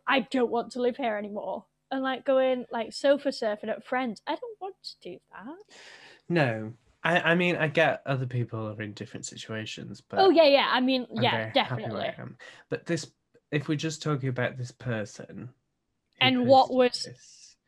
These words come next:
Speaker 2: and what
Speaker 1: what
Speaker 2: the
Speaker 1: was
Speaker 2: information
Speaker 1: posted.
Speaker 2: we've been given, I would say, have a conversation with your mum,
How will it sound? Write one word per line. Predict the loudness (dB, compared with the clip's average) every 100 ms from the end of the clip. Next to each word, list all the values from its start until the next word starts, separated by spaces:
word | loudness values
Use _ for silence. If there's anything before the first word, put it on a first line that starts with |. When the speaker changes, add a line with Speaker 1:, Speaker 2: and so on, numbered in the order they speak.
| _ _
Speaker 2:
and | -2 4
what | 4 4
Speaker 1:
what | 2
Speaker 2:
the | 0
Speaker 1:
was |
Speaker 2:
information | 0 -2 -2 -2 -2 -4
Speaker 1:
posted. | -2 0
Speaker 2:
we've | 0 -4 -6
been | -6 -4
given, | -6 -8 -10 -12 -12 -16 _ -20 -20 -20 -20 _ _ _
I | 0 2 2
would | -2 -6
say, | -8 -8 -6 -8 -10 -12 -12 _ _ _ _ _ -10
have | -6 -4
a | -4
conversation | -4 -4 -4 -6 -6 -6 -12
with | -12 -12
your |
mum, | -12 -10 -12 -14